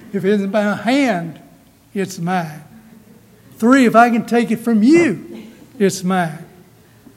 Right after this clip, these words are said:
Four, if I had it a while ago, it's mine. Five, if it's mine, it must never appear in any way to be yours.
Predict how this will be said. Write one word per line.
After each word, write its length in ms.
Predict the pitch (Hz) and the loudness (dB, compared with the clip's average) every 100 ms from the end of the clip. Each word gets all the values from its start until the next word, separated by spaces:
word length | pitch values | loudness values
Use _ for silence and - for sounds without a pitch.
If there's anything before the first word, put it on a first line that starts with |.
| _ _ | _ _
Four, 680 | - - 254 240 196 214 220 - - | -14 0 4 4 4 0 -6 -16 -8
if 140 | 190 | 0
I 140 | 202 175 | 2 4
had 220 | 214 214 | 2 2
it 60 | |
a 60 | 190 | 0
while 320 | 165 196 233 | 0 2 2
ago, 400 | 254 262 262 277 254 - - _ _ | -2 -4 -4 -4 -10 -20 -20 _ _
it's 180 | 226 226 | -8 -4
mine. 480 | 214 240 202 135 - - 240 - 254 269 - - - - - - - - - - - | -4 -4 -6 -12 -20 -20 -20 -20 -18 -16 -16 -18 -18 -20 -20 -20 -20 -20 -20 -20 2
Five, 600 | 214 226 220 214 - - | 6 8 8 4 -2 -2
if 200 | 220 202 | 0 2
it's 240 | 190 180 | 0 -2
mine, 840 | 165 180 226 226 160 135 139 151 208 | -4 -2 -2 -2 -6 -12 -14 -14 -12
it 180 | 196 190 | -8 -8
must 320 | 170 185 - | -6 -6 -4
never 680 | 170 175 202 240 254 254 247 | -2 2 2 2 2 -2 -4
appear 680 | 233 - - 208 185 180 - - - - | -12 -12 -2 0 0 -2 -6 -20 -20 -6
in 180 | 185 254 | -4 0
any 380 | 247 240 254 | 2 2 2
way 560 | 233 196 185 160 160 190 - | 2 2 2 0 -8 -12 -8
to 100 | 170 | -6
be 140 | 196 | -2
yours. 800 | 185 170 175 160 156 240 - - | -2 -2 -4 -6 -8 -12 -18 -20